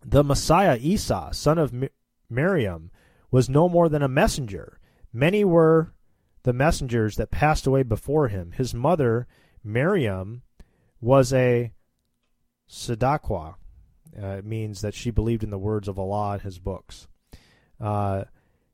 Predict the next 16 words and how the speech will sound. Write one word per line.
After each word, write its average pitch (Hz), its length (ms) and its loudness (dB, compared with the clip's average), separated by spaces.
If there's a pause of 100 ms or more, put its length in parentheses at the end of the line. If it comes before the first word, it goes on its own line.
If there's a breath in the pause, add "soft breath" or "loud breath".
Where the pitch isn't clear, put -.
(240)
"They 131 180 4
both 170 380 6
used 185 280 0
to 151 120 -4
eat 175 200 -4
food 190 560 4 (140)
as 147 200 0
any 202 180 4
other 233 180 4
human 160 320 0
being, 85 320 -2 (120)
while 143 160 4
Allah 160 420 4
does 196 160 0
not 185 160 4
eat." 196 360 -2